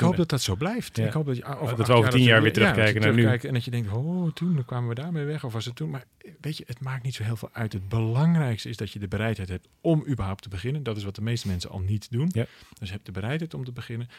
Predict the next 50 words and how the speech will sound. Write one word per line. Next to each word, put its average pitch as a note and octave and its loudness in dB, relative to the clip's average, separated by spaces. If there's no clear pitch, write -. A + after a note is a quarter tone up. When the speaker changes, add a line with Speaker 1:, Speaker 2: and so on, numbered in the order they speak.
Speaker 1:
Doe A2 -4
het G2+ -6
samen. D3+ -4
Vervolgens A#2 -4
zorg D3 0
dat A#2+ -4
het A2 -8
je A2+ -6
hart G#2+ -2
en G2+ -4
je F#2+ -4
ziel C3+ -4
heeft. D3 -8
Vind D#3+ 0
die D3 -6
eerste A#2 -4
klant D3+ 0
en A#2 -4
begin G#2 -2
dan B2+ 6
pas F3 -2
met B2+ 0
leveren. G#2 -4
En C3 -6
ontdek A#2 0
of - -14
je B2 -10
ook G#2 -8
daadwerkelijk G#2 -6
kan C3+ 2
leveren. F#2+ -4
En A2 -2
leer, A#2 -4
maak A2 -4
fouten, A2 -4
verbeter A2+ -2
dat. G#2+ -4
Zeg A#2 -6
een A2+ -6
keer A2 -8
sorry, A2 -4
geef A#2 -6
een A#2 -6
keer A2 -6
iemand G#2+ -4
zijn - -10
geld A2 -6
terug. G#2+ -6
Allemaal C3 -4
prima. A#2 -4